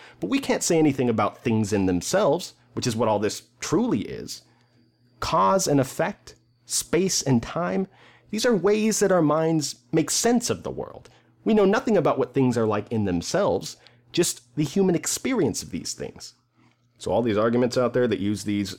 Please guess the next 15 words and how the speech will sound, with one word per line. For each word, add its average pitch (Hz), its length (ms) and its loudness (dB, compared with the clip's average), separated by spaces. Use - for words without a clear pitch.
intuitive 127 520 -2
approaches 131 560 -4
to - 140 -8
what 98 220 -2
has - 300 -4
to 123 100 -2
be 113 180 -2
true 127 340 0
because 117 300 -2
it 120 80 -2
just - 260 -2
doesn't 277 280 0
make 220 200 0
sense 226 320 0
otherwise, 160 520 0